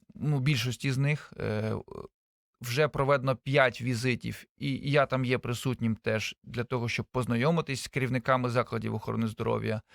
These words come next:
е, мамологічного відділення, тобто те, яке займається патологією молочної залози. Воно виїжджає в складі лікаря або ж двох лікарів, якщо це потрібно,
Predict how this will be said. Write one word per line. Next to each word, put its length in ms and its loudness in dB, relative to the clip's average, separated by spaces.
е, 440 -2
мамологічного 760 0
відділення, 480 0
тобто 240 -8
те, 120 -6
яке 140 -4
займається 440 0
патологією 420 0
молочної 440 0
залози. 420 -4
Воно 240 0
виїжджає 360 2
в 40 -2
складі 360 2
лікаря 520 2
або 280 2
ж 140 -4
двох 420 -2
лікарів, 360 -2
якщо 240 -4
це 140 -4
потрібно, 540 -4